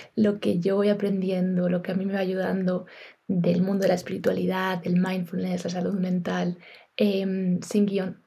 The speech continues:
simplemente <laughs> yo hablando de lo que este mes, eh, me ha ido llegando. Y este mes he pensado que quería dedicar un espacio importante, si no todo, de, de este episodio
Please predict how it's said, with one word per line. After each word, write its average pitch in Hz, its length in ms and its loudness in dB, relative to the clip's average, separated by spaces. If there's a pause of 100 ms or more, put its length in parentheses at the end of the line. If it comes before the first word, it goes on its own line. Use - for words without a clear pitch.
(120)
simplemente 220 880 8
<laughs> - 0 -
yo - 240 2
hablando 208 720 6
de 180 220 4
lo 170 160 4
que - 300 -2
este 185 340 0
mes, 170 420 0 (400)
eh, 180 380 2
me 196 240 2
ha 175 60 4
ido 175 140 2
llegando. - 500 0 (440)
Y 220 120 6
este 247 220 4
mes 220 520 2
he 208 60 2
pensado 208 520 0
que 185 600 0
quería 202 360 2
dedicar 190 800 0 (240)
un 196 240 -4
espacio 190 460 -4
importante, 175 580 -2
si - 160 -6
no 180 180 0
todo, 170 440 2
de, - 480 2
de 180 200 0
este 175 200 -2
episodio 175 640 2